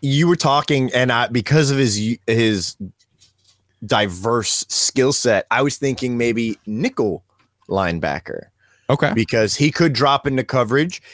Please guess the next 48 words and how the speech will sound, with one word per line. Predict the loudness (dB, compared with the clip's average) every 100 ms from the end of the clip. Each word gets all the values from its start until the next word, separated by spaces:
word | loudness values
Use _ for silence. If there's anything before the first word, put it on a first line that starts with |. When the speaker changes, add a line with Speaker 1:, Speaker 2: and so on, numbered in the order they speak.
| -4
Speaker 1:
and | -2
he | 0
could | 2
also | 2 2 -2
come | 0 0
up | 0 -2
and | -4
stop | -2 0 0 -2
the | -4
run. | 0 0 0 -6 -18 _ _ _
Um, | 0 2 2
Speaker 2:
Ah, | -2
that's | -6 -6
a |
good | -2 0
Speaker 1:
it's | 2
Speaker 2:
point | 2 2
Speaker 1:
re-, | 0
Speaker 2:
with | -2 -2
Speaker 1:
it's | -2
Speaker 2:
the | 0
Speaker 1:
really | 2 2
Speaker 2:
coverage. | 2 0 0
Speaker 1:
splitting | 0 0 0
hairs | -2 0 2 2
between | -2 -6 -4 -2
the | -4
two, | -2 0 2 0 -4 -10 -20 -6
because | -4 0 2 2 0 -2
you | -4
can | -2 -2
use | 0 0 0
the | -2
nickel | -2 -2 -2 -2 0
linebacker | 0 0 2 2 0 -2
and | -2
the | -2
Mike | 0 0
linebacker | -2 -2 0 0 0 -2 -4 -2
interchangeably, | -2 -4 -8 _ _ -4 -2 -2 -2 -2
especially | -2 -4 -2 -2 -4 -4
if | 0
they | 0
both | 2 0 0
are | 0 2
the | 0
exact | 0 -2 -2
same. | -4